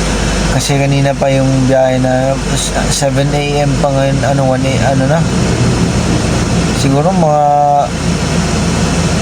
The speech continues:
ah, twenty-two hours na kaming bumabiyahe.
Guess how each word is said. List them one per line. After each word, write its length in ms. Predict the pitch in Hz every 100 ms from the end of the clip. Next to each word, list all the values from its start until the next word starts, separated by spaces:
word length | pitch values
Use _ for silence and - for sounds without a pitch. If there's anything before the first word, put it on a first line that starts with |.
| - - - - - - - - - - - - - - -
ah, 640 | 147 147 147 147 147 147 147 -
twenty-two 1200 | 156 156 156 165 156 156 156 156 156 156 - 170 180 -
hours 540 | 165 196 269 - - - - 151
na 100 | 147
kaming 380 | 151 151 151 147
bumabiyahe. 560 | 143 143 147 147 147